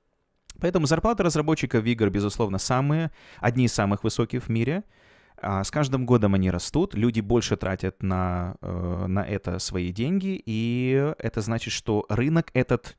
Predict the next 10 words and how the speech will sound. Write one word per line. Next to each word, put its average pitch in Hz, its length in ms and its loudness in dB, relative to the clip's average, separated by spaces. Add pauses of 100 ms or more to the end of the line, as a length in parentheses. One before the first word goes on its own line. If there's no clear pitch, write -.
не, 113 500 2 (640)
ну, 110 220 -4
скажем, 110 360 -2
не 120 80 4
остановится, 113 580 2
он 90 60 0
не 104 80 2
будет 110 280 0
идти 92 200 -4
вниз. 95 420 -2